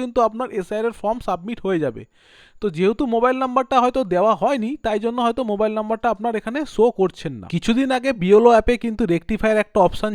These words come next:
ছিল, মানে ফর্ম এডিট করার একটা অপশন ছিল, তো এখন এই মুহূর্তে অপশনটা আর শো করছে না। তো ভবিষ্যতে যদি শো করে,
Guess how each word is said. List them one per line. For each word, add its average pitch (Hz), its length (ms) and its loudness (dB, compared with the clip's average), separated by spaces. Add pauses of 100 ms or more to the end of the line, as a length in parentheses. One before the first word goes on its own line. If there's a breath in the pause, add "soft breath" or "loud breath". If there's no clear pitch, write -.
ছিল, 226 120 -4 (140)
মানে 190 140 -4 (100)
ফর্ম 190 220 2 (100)
এডিট - 260 -4
করার 196 240 0
একটা - 240 -4
অপশন 202 240 -4 (100)
ছিল, 220 120 -4 (160)
তো 196 60 2 (300)
এখন 214 200 -2 (100)
এই 196 120 -2
মুহূর্তে 196 280 -4 (160)
অপশনটা 185 400 -4
আর 175 120 -4
শো 170 80 -2 (140)
করছে 160 260 -2 (100)
না। 262 60 2 (500 loud breath)
তো 214 60 2 (100)
ভবিষ্যতে 214 460 -2
যদি 208 220 -6
শো 190 80 -2 (180)
করে, 190 140 0